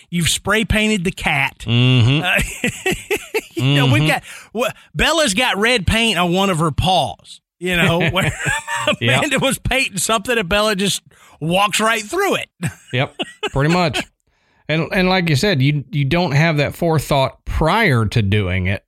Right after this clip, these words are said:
Speaker 2: You know, it, it's when you look like you punched a Smurf in the face and got blue all over your hand that you're like, "You know, maybe I
Speaker 1: Yeah.
Speaker 2: should do something about this." So.
Speaker 1: That's right. That's right. Gloves.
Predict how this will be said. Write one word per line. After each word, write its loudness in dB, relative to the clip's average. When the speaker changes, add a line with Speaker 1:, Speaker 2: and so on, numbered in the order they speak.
Speaker 2:
You 0
know, 0
it, 0
it's -4
when 2
you 4
look 0
like 0
you 2
punched 0
a 2
Smurf 2
in 2
the 2
face 2
and 4
got 2
blue 4
all 4
over 4
your 6
hand 4
that 0
you're 4
like, 2
"You 0
know, 0
maybe 2
I 2
Speaker 1:
Yeah. 4
Speaker 2:
should 0
do 4
something 0
about 2
this." -2
So. 0
Speaker 1:
That's -12
right. 2
That's -8
right. -2
Gloves. 0